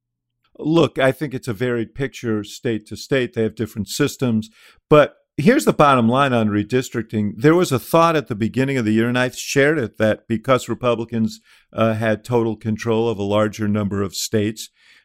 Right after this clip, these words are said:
uh, that, uh, and, and because of the shift, uh, to the Sun Belt of, uh,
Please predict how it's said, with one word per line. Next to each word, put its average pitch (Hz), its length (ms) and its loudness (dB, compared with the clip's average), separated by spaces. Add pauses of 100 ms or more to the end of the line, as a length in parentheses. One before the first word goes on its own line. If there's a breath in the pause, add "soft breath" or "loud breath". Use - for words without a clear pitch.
uh, 107 380 -2
that, 107 460 -4 (180)
uh, 104 280 -2 (100)
and, 117 260 0
and 113 160 -2
because 113 320 -2
of 107 80 -4
the 107 60 -2
shift, - 580 -2 (140)
uh, 104 240 2 (180)
to 113 140 -2
the 95 100 -4
Sun 143 320 -4
Belt 110 340 0 (120)
of, 104 400 -4 (320)
uh, 95 420 -4